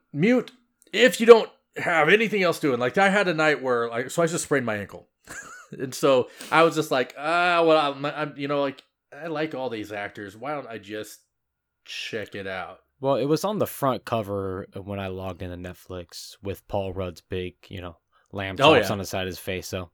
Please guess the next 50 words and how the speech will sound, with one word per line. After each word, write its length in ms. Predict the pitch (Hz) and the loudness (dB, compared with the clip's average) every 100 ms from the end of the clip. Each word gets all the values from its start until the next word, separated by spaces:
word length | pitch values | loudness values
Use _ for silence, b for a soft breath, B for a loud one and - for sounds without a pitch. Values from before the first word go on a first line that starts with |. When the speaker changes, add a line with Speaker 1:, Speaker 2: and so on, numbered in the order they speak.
| - | -2
Speaker 2:
that 180 | 131 123 | 0 0
interests 340 | 110 110 - | -2 -4 -4
you 120 | 104 | -4
right 200 | 95 87 - | -4 -6 -6
there. 260 | 92 90 - | -8 -8 -4
I 20 | |
love 240 | 139 143 | 2 2
Paul 240 | - 117 101 | 4 2 2
Rudd. 300 | 104 98 - b b b b b | 0 0 -4 b b b b b
And 380 | 123 127 120 117 | -2 2 0 -2
his 200 | 123 120 | -4 0
character 420 | - 156 131 120 | 4 6 6 2
in 80 | 107 | 0
this 180 | 104 - | -2 -4
movie 800 | 104 101 92 98 98 95 95 90 | -4 -4 -2 -2 -2 -4 -4 -8
was, 600 | 87 98 92 85 - - _ _ - | -6 -4 -4 -6 -10 -12 _ _ -20
mm, 460 | 98 90 95 92 90 _ - _ - B B B B B | -20 -18 -16 -16 -18 _ -20 _ -20 B B B B B
it 60 | 131 | 2
was 180 | 131 | 2
weird 220 | 110 131 110 | 4 4 4
to 80 | |
follow. 480 | 98 104 95 82 85 _ | 0 0 0 -2 -8 _
Speaker 1:
<clears throat> 1400 | _ _ _ _ _ _ _ - - - - _ - 139 | _ _ _ _ _ _ _ -20 -20 -20 -20 _ -6 0
Yeah, 280 | 139 131 110 | 4 4 2
'cause 220 | - 131 | 0 2
there's 180 | 147 143 | 2 2
times 360 | - 165 175 139 | 2 2 2 0
where 120 | 143 | -2
you 340 | 131 120 113 - | -2 -4 -6 -10
like 400 | 120 107 127 156 | -10 -4 -4 -4
his 140 | 180 | -8
character, 640 | - 180 175 180 196 208 - | -6 -2 -2 -2 -2 -2 -2
Speaker 2:
Yeah. 200 | 110 104 | -2 -2
Speaker 1:
and 100 | 123 | 0
then 380 | 135 135 131 123 | 0 0 -2 -6
you 80 | |
find 280 | 120 135 131 | -4 -2 0
out 140 | 127 123 | -2 0
more 160 | 123 | 0
about 220 | 120 117 | 0 -2
his 180 | 113 135 | -4 -6
character. 280 | - 127 131 | 0 0 0
And 100 | 151 | -2
I 80 | 202 | 0
think 160 | 233 | 0
that's 180 | 214 214 | 0 0
the 80 | 214 | 4
other 140 | 240 | 4
thing 220 | 175 120 104 | 4 0 -4
is 160 | 101 | -10